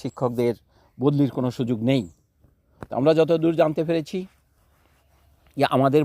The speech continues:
বদলি হতে যাচ্ছে সার্বজনীন বদলি, যেটা সরকারিদেরও হয়ে থাকে। তাদের তিনটা সিস্টেমে বদলি হয়, একটা হচ্ছে মিউচুয়াল ট্রান্সফার হয়, মিউচুয়ালভাবে পারস্পরিক বদলি যেটাকে বলি আমরা, আবার হয় কেউ যদি কোনো অন্যায় করে,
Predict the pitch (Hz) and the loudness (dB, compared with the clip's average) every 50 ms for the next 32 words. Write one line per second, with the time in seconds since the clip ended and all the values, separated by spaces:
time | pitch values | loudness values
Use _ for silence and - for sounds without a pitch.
0 | 131 135 131 131 147 143 143 151 151 143 131 - 160 151 151 123 123 127 131 139 | 4 2 2 4 2 2 4 4 4 2 2 0 -2 -4 -2 -2 -2 -2 -2 0
1 | 143 143 143 139 135 139 135 131 135 170 185 - _ _ _ _ _ _ _ _ | 0 0 0 0 0 0 0 2 2 2 2 0 _ _ _ _ _ _ _ _
2 | _ _ _ - 113 139 139 135 - - 127 117 - 143 135 143 139 151 143 143 | _ _ _ -6 -2 2 2 2 2 2 -2 0 2 2 2 4 4 2 2 2
3 | 131 143 139 135 131 131 135 127 - 147 147 180 _ _ _ _ _ _ _ _ | 2 2 2 0 0 -2 -4 -6 -4 -6 -8 -8 _ _ _ _ _ _ _ _
4 | _ _ _ _ _ _ _ _ _ - - - 120 131 135 - - 139 135 - | _ _ _ _ _ _ _ _ _ -6 2 2 2 2 2 -2 -4 -4 -2 -2
5 | 147 135 - 143 131 - 160 147 147 131 135 127 123 143 139 139 139 135 143 156 | -2 -2 -2 -4 -4 -2 0 0 2 0 0 0 0 0 0 2 2 0 0 -2
6 | _ _ _ - 127 113 - - 135 131 127 - - - 135 131 - _ - 120 | _ _ _ -4 -4 -4 -2 -2 -2 -2 -2 -6 -4 -4 -4 -4 -6 _ -8 -4
7 | 127 123 - 151 143 135 - 147 143 135 - 156 143 135 127 147 143 135 131 143 | -4 0 2 2 2 2 2 0 -2 0 2 2 2 2 4 2 2 2 0 -2
8 | _ _ _ _ _ - 135 135 - 151 135 131 127 123 127 131 143 139 - _ | _ _ _ _ _ -6 -6 -2 2 2 2 4 4 4 4 4 2 -4 -4 _
9 | _ _ _ _ _ _ _ - 135 135 127 - 156 139 139 135 139 135 123 135 | _ _ _ _ _ _ _ 0 0 2 2 2 0 0 0 2 0 0 0 0
10 | 123 - 131 139 120 123 135 127 131 127 117 113 127 127 131 - _ _ _ _ | -2 -2 0 0 0 0 0 0 2 2 2 2 0 -2 -2 -4 _ _ _ _
11 | _ _ _ _ _ _ _ _ _ _ _ _ _ _ _ - 127 123 127 123 | _ _ _ _ _ _ _ _ _ _ _ _ _ _ _ 0 4 6 6 6
12 | 123 127 123 117 113 - _ _ _ _ _ _ _ _ - 143 139 135 147 139 | 6 4 0 0 0 -4 _ _ _ _ _ _ _ _ -4 -2 0 0 0 0
13 | 135 - 139 135 135 131 127 131 127 123 - 131 127 | 0 0 2 2 2 2 2 2 0 2 0 0 0